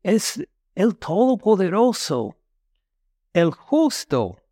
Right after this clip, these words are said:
por su fe, por su seguridad en Dios, ¿qué hará? Vivirá. Esto no quiere decir solo existirá.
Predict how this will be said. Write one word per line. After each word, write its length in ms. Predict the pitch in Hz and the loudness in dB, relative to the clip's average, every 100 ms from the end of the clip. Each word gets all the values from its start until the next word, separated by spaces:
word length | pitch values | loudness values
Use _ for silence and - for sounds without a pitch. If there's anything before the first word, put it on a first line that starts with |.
| _ _ _ _ _ _ _ | _ _ _ _ _ _ _
por 200 | - 233 | 0 2
su 320 | - - 240 220 | 0 -2 -2 -2
fe, 640 | - 226 214 135 92 _ _ _ _ _ _ | 0 2 2 -2 -8 _ _ _ _ _ _
por 320 | - 240 247 | 0 2 2
su 400 | - 233 233 - | -2 -2 -2 -4
seguridad 1040 | - - 196 190 202 202 190 190 208 151 | -8 -4 -2 0 0 0 2 0 0 0
en 160 | 151 143 | 0 -2
Dios, 800 | 135 180 175 110 - - - - _ _ _ _ _ _ _ _ | 0 0 0 -2 -12 -14 -14 -16 _ _ _ _ _ _ _ _
¿qué 260 | - 185 202 | -6 -2 0
hará? 540 | 170 185 208 123 - _ _ _ _ _ _ _ _ _ _ | 0 0 -2 -6 -14 _ _ _ _ _ _ _ _ _ _
Vivirá. 1040 | 190 254 285 277 240 226 262 185 110 - - _ _ _ _ _ _ _ - | 0 2 4 2 2 2 2 2 -2 -12 -20 _ _ _ _ _ _ _ 0
Esto 360 | 180 240 - | 0 0 0
no 160 | 311 311 | 2 0
quiere 400 | - 254 233 214 | 0 2 2 2
decir 480 | 180 - 220 214 180 | 0 -2 0 0 0
solo 560 | - 180 165 147 156 _ _ _ | -2 0 0 -2 -4 _ _ _
existirá. 1500 | 185 190 - 208 202 185 - - 170 156 190 143 - - | -2 -2 -4 -6 -4 -4 -4 -2 0 2 2 0 -6 -18